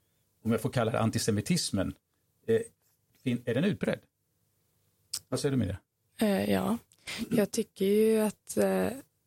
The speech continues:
Speaker 2: de här, eh, som Peter lite grann var inne på, de här uttrycken som, eller som man väljer att uttrycka sig, eh, på, på något sätt kan det vara omedvetet för att man förstår egentligen inte sammanhanget eller hur det tar skada.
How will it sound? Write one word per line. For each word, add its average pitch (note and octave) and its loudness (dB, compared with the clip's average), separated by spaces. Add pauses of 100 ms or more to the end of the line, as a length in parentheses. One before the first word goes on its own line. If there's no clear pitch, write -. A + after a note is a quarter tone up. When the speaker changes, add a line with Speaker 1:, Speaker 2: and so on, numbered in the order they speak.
(460)
Speaker 2:
de G#3+ 0
här, G3 0 (240)
eh, F3+ 2
som F3+ 0
Peter F#3 0
lite G3+ 2
grann B3 6
var A3+ 4
inne A3 2
på, F3+ 0
de F#3 2
här G3+ 2
uttrycken F3+ 0
som, F#3+ -2
eller F#3 4
som F#3 2
man F#3 4
väljer F3+ 2
att F3 -2
uttrycka - -4
sig, - 0 (580)
eh, F#2 0 (180)
på, - -4 (240)
på B3 2
något G#3+ 2
sätt - 0
kan G3+ 0
det G3 2
vara G#3 2
omedvetet F#3+ 0
för F3 -2
att E3+ -8
man F3 0 (260)
förstår - 0
egentligen G3 2
inte F3+ 0
sammanhanget F3 0
eller F3+ 2
hur F3 2
det F3 0
tar - -2
skada. F#3+ -2